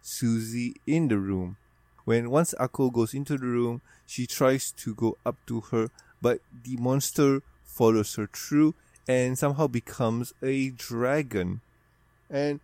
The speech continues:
remember when I mentioned there's a sword and shield? Somehow Akko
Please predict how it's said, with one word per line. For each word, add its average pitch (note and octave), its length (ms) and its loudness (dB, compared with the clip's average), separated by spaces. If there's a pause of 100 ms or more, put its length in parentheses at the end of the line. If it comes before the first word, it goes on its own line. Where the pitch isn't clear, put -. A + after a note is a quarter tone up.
(100)
remember E3+ 460 2
when G#3 200 2
I F3+ 80 2
mentioned F3 560 -2
there's B2+ 200 2
a A2 80 0
sword B2 220 0
and A2+ 140 0
shield? E3+ 440 2 (580)
Somehow A3+ 460 4
Akko F3 460 4